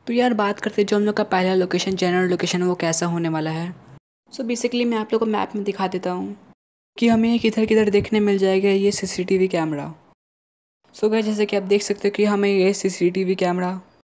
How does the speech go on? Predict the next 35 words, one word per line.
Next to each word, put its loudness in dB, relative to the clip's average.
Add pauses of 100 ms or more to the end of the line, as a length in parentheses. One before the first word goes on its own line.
(160)
पोचिंकी 0
मिलिट्री 2
बेस 0
और 2
रोजॉक 0
और 0
जॉर्जिया 2
पुल 2
के 2
दोनों 2
साइड 0
हमें 0
देखने 0
मिल 2
जाएगा, 0
और 2
मिल्टा 0
पार -2
में -4
हमें -2
देखने -2
मिलेगा 0
ये। -4 (360)
और 2
अगर 2
गाइस, -2
मैं, 0
अगर -2
मैं 2
पिक्चर 0
को 0
थोड़ा 2
जूम 2
करूँगा 4
ना, -2